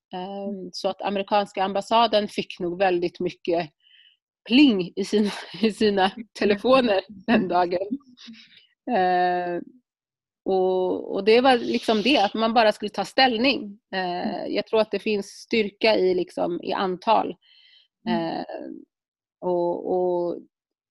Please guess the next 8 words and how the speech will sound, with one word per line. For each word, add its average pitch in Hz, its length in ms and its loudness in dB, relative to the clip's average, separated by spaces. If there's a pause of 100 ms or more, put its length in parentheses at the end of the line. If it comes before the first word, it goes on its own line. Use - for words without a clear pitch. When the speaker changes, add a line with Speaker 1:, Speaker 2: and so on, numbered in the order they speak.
Speaker 1:
genom 190 380 0
att 214 220 -2
sjuttiotusen 175 1120 -4 (200)
ish - 600 -10
människor 180 840 -4
visar 202 480 2
amerikanska 190 680 -2
ambassaden, 185 720 -2